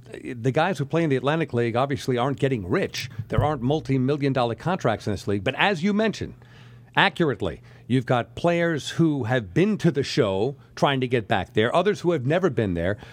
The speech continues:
others who decided, "I wanna showca-, I wanna showcase myself to all of the major league teams instead of being just pigeonholed to one team." And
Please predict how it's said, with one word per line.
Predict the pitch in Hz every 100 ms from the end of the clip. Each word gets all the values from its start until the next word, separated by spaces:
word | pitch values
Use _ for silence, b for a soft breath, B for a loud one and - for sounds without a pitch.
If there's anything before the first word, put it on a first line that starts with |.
| B
others | - 180 202 139
who | - 160 151 131 B B
decided, | 147 147 151 147 127
"I | 131
wanna | 147 170
showca-, | - 135 - -
I |
wanna | 127 156 123
showcase | - 196 151 -
myself | 113 98 110 104
to | - 110
all | 165 233
of | 202
the | 120
major | 120 104
league | 101 92
teams | - 107 113
instead | 117 135
of | 135 110
being | 127 127
just | 110 120 - B B -
pigeonholed | 190 160 127 117 110
to | - 120
one | 101 180 190
team." | - 90 90 131 B B B B
And | 127 117 113